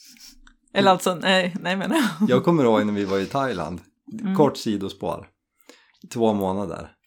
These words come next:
Speaker 2: För det här är ju jättelänge sedan. Och hur vi satt på kvällarna och käkade middag på något hak.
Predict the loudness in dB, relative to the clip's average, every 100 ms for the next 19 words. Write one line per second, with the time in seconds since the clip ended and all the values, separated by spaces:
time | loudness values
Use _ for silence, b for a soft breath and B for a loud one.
0 | _ _ -4 -4 -8 -12 _ _ -8 -6
1 | -6 -10 -12 -12 -12 -12 -12 -14 -14 -16
2 | -20 b b b b b b b _ -4
3 | -4 -6 -18 -20 -6 -4 -2 -4 -2 -4
4 | -4 _ -20 _ -12 -4 -4 -2 -4 -6
5 | -8 -8 -8 -6 -6 -6 -8 -12 -10 -10
6 | -10 -12 -10 -8 -8 -12 -20